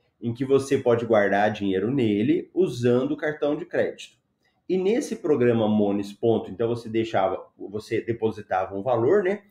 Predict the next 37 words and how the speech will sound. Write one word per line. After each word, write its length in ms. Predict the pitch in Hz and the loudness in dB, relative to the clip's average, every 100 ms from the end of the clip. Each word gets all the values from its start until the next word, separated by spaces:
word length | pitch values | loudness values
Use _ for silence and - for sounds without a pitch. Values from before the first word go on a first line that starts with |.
| _ _ - | _ _ -6
Uma 260 | 208 208 | -4 0
parte 340 | - 117 - 117 | 4 4 4 2
já 80 | 117 | 4
ia 120 | 117 | 2
direto 520 | 127 113 110 120 - | 2 4 4 2 0
para 160 | 101 104 | 0 0
o 40 | |
seu 160 | - 110 | 0 -4
sonho, 360 | - 113 196 208 | 0 0 0 -2
para 120 | 123 | -6
que 100 | 117 | -6
você 300 | 120 - 117 | -6 -2 -4
possa 340 | 104 107 104 | -2 -2 -2
resgatar 720 | 110 113 113 87 - 110 123 | -4 -2 -2 -2 -2 0 0
depois, 500 | 101 - 107 190 - | -2 -2 0 0 -2
né? 160 | 165 - _ _ _ _ - | -8 -8 _ _ _ _ -4
E 120 | 247 | 4
outra 560 | 202 175 208 208 220 - | 8 8 8 2 -6 -6
ia 240 | 175 202 | -2 0
pra 220 | 202 190 185 | 0 0 2
Livelo, 760 | 208 156 127 151 151 117 - _ _ | 0 -4 0 2 2 0 -4 _ _
que 80 | 120 | -4
você 200 | 123 131 | -2 0
depois 380 | 135 135 131 123 | -2 2 0 2
resgatava 640 | 120 123 123 - 123 120 | 0 2 2 4 2 4
isso 320 | 120 123 - - | 2 0 -6 -6
em 240 | 143 - _ | -6 -6 _
pontos. 640 | 117 110 - - - - _ _ - | 2 2 0 -12 -20 -20 _ _ -2
E 80 | 220 | 2
aí 260 | 190 180 | 4 4
a 100 | - | 2
pessoa 280 | 147 147 147 | 0 0 0
me 80 | 143 | 2
perguntou 420 | 147 147 135 127 | 2 0 2 0
se 120 | 123 170 | -2 -4
compensava. 640 | 202 226 233 214 285 330 _ - | -2 -2 -2 -2 -2 -6 _ -8
Sim, 400 | - 214 120 | -2 -2 -2